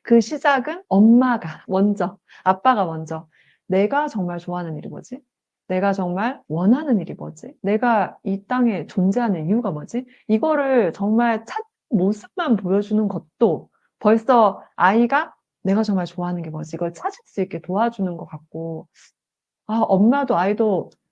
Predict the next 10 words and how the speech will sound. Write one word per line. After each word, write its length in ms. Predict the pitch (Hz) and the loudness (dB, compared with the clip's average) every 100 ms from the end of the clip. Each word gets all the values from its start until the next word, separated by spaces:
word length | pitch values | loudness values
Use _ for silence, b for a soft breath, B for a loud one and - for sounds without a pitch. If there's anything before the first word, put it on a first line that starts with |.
| - | -2
정말 360 | 233 277 285 | 2 2 2
내가 240 | 202 185 202 | 2 0 -2
좋아하는 540 | 196 208 226 202 175 | -2 -2 -2 -2 -4
것을, 360 | 175 180 247 294 | -8 -10 -10 -6
내가 220 | 190 190 | -4 -2
정말 400 | 196 190 185 175 - - | -2 -2 -4 -6 -14 -8
원하는 580 | 170 180 220 214 185 175 | -4 0 0 -2 -4 -6
것을 520 | 170 165 175 170 165 | -8 -8 -6 -6 -8
하고 420 | 160 320 320 269 | -10 -12 -8 -10
살면은 600 | 262 302 277 196 196 180 | -8 -8 -4 -4 -4 -6